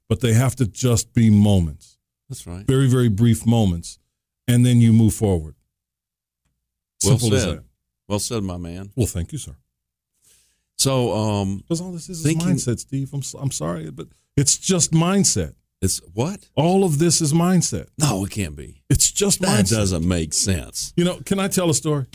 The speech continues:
Speaker 2: Well, if you must.
Speaker 1: I'm gonna tell a story <laughs> about
Speaker 2: Please tell a story.
Speaker 1: just overcoming, just believing.
Speaker 2: Yeah.
Speaker 1: When I started this, Steve, before we got back together, and I had to rebuild after,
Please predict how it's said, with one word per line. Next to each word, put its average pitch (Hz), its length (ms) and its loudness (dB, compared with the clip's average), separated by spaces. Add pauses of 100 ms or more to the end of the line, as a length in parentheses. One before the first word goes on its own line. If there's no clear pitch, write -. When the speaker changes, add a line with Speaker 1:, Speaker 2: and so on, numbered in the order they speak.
(340)
Speaker 2:
Well, 110 160 0
if 104 120 -2
you 113 100 0
must. 82 460 -6 (640)
Speaker 1:
I'm 190 140 2
gonna 196 200 2
tell 139 260 0
a 107 60 0
story 113 560 0 (120)
<laughs> - 120 -18
about 101 540 -4 (680)
Speaker 2:
Please 151 460 0
tell 156 360 -6
a 104 140 -2
story. 107 460 -2
Speaker 1:
just - 220 0 (520)
overcoming, 170 640 -2
just 139 400 -2
believing. 143 460 0 (360)
Speaker 2:
Yeah. 80 180 -4 (320)
Speaker 1:
When 151 140 0
I 190 120 0
started 160 440 -2
this, 143 340 -2 (120)
Steve, 151 460 0 (1080)
before 160 380 2
we 160 120 2
got 139 240 -4
back 147 220 -2
together, 147 400 -2
and 127 100 0
I 143 60 0
had 143 120 -2
to 113 60 -4
rebuild 139 680 2
after, 135 400 -2